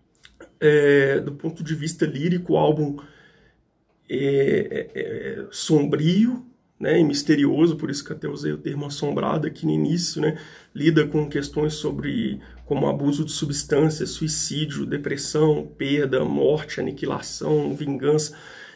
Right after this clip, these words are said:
enfim. Aliás, interessante notar, e triste, né, assim, de certa forma, que quando você vê algumas letras do Soundgarden, né, do Chris Cornell, em qualquer que seja,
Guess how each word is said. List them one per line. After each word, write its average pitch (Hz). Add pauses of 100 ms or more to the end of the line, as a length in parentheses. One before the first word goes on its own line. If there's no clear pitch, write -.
enfim. 156 (540)
Aliás, 156 (760)
interessante 156 (120)
notar, 160 (340)
e -
triste, -
né, 151
assim, 147
de -
certa 156
forma, 156
que 170 (1600)
quando 151
você 156
vê 147
algumas 139
letras 139
do 131
Soundgarden, 143
né, 151
do 160
Chris 202
Cornell, 156
em 139
qualquer 160
que -
seja, 139